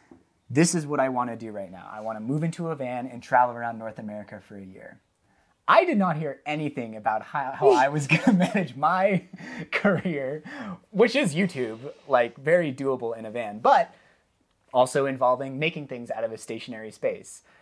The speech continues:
And my initial reaction was, like, "That sounds really fun and exciting and something that I would love to do, but it makes me nervous because my work is so wrapped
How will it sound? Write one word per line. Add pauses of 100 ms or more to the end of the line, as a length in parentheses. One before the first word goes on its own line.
(680)
And
my
initial
reaction
was, (680)
like,
"That
sounds
really
fun
and
exciting
and
something
that
I
would
love
to
do,
but
it
makes
me
nervous
because
my
work
is
so
wrapped